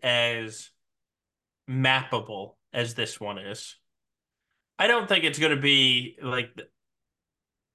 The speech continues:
it might go back to the old, the old way,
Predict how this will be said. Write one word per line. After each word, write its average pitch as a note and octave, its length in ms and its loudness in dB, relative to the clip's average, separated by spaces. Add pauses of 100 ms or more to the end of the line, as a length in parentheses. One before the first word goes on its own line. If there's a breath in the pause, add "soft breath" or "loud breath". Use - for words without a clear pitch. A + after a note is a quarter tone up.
(200)
it D#3 160 0
might F3 200 2
go D#3+ 160 4
back B2 460 0
to C3 140 -4
the A#2 100 -8
old, A#2 420 -8 (300)
the - 100 -2
old B2+ 320 -6
way, D#3+ 340 2